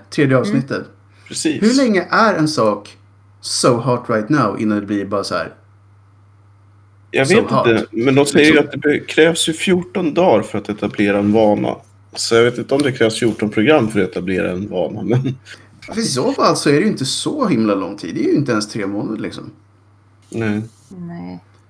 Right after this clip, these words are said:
Speaker 1: Så att
Speaker 2: Fjorton dagar har ju definitivt gått, så att där är
Speaker 3: Jo.
Speaker 2: det ju redan.
Speaker 1: Mm.
Speaker 3: Fast det är väl mer att man gör någonting varje dag i fjorton dagar i sträck, gissar jag, men
Speaker 1: Ja.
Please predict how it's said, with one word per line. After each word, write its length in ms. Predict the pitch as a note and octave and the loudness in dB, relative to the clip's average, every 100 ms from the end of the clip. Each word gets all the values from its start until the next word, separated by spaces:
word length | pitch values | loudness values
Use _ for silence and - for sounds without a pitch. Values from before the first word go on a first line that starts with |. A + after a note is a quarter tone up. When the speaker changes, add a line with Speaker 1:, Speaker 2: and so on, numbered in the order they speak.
| _ _ _ - | _ _ _ -4
Speaker 1:
Så 140 | D#3 | 2
att 80 | C3+ | 2
Speaker 2:
Fjorton 280 | G3 G3 G3+ | 2 0 0
dagar 220 | E4 D4+ | 2 2
har 100 | G3 | 2
ju 60 | D#3 | 0
definitivt 460 | D#3 D#3 D#3 E3 | -4 -6 -10 -8
gått, 200 | - F3 | -10 -10
så 100 | - | -12
att 220 | E3 - - | -12 -16 -14
där 240 | G3 A3+ | -10 -6
är 60 | A#3 | -2
Speaker 3:
Jo. 140 | C3 A#2+ | 0 0
Speaker 2:
det 40 | G#2+ | -2
ju 40 | |
redan. 220 | - C#2 - - | -8 -16 -6 2
Speaker 1:
Mm. 300 | C#3 C3+ C3+ | 4 4 2
Speaker 3:
Fast 160 | B2 | 2
det 60 | C#3+ | 6
är 60 | C#3+ | 8
väl 120 | C3+ | 8
mer 140 | A#2 | 6
att 120 | G#2 | 6
man 120 | A2+ G#2+ | 2 4
gör 180 | B2 | 4
någonting 320 | A2+ G2 F#2+ F#2+ | 2 0 -2 0
varje 320 | G2+ G#2+ A2 | 2 2 2
dag 260 | F2+ F2 | 0 -2
i 40 | F#2 | -4
fjorton 360 | G2 F2 F2+ | -6 -8 -6
dagar 180 | F#2 F2+ | -6 -6
i 40 | F#2 | -6
sträck, 240 | - - | -8 -8
gissar 320 | - G#2 - G2 | -8 -8 -4 -2
jag, 160 | C2+ C#2 | -2 -6
men 180 | G#2+ - _ _ _ _ _ | -8 -10 _ _ _ _ _
Speaker 1:
Ja. 300 | - A#2+ A2 | -6 -6 -6